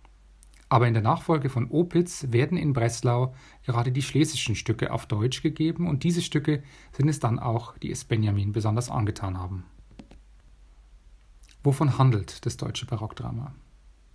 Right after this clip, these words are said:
Es greift auf biblische Stoffe zurück,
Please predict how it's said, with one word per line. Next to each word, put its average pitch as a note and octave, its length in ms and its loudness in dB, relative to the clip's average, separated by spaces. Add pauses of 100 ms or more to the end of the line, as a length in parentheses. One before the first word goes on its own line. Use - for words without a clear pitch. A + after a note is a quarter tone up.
(1300)
Es C3 100 -4
greift A2+ 440 0
auf - 640 -6 (760)
biblische C3 400 2
Stoffe E3+ 300 -4
zurück, E3+ 520 -4